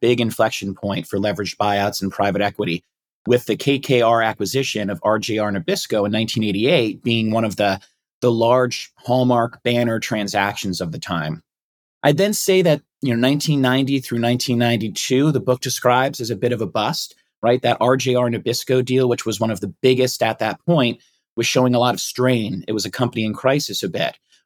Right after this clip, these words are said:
right? And a big investment bank named Drexel Burnham Lambert collapsed as well. And along with it, that early junk bond, high yield debt market that we had talked about.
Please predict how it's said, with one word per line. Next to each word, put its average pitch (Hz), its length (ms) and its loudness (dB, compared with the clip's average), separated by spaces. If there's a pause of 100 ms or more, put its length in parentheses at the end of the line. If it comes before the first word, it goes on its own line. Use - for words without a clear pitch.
right? 120 260 2
And 110 100 -4
a 110 40 -2
big 139 240 2
investment 120 560 -2
bank 104 260 -4
named 104 180 -4
Drexel 117 400 0
Burnham 107 340 -4
Lambert 120 400 -2
collapsed 104 540 -2
as 95 140 -6
well. 101 400 2 (400)
And 120 80 2
along 127 400 4
with 165 220 -2
it, 113 320 0
that 113 260 2
early 127 500 2
junk 123 360 -2
bond, 113 340 0
high - 300 -2
yield 113 560 0
debt 120 220 2
market 101 320 -6
that 90 100 -4
we 98 80 -2
had 90 120 -4
talked 87 280 -4
about. 80 380 -6